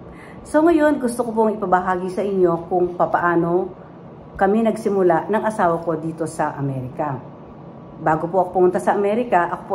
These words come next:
ay nagturo sa Pilipinas ng thirty-one years bilang isang high school teacher. Kaya,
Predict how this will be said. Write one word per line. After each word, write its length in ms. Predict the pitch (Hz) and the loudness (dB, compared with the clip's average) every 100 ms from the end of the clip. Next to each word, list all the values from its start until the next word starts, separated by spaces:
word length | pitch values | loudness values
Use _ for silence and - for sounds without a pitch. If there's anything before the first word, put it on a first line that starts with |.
| 185 | 0
ay 80 | |
nagturo 320 | 175 - 175 170 | 0 0 -2 -2
sa 160 | 175 | -4
Pilipinas 640 | 170 160 214 196 175 170 175 | -6 -4 0 4 4 2 -2
ng 160 | 156 - | -4 0
thirty-one 640 | 233 247 220 190 185 185 | 0 0 2 4 4 2
years 400 | 175 165 160 - - | 0 2 0 -6 -8
bilang 320 | 208 233 214 | -2 2 4
isang 400 | 185 180 170 160 - | 2 0 -2 -2 -4
high 160 | 165 156 | -4 -4
school 240 | - 156 143 | -6 -8 -6
teacher. 400 | 131 - 156 135 - - - | -10 -6 -6 -6 -10 -18 -12
Kaya, 400 | - 185 165 170 | -2 2 2 0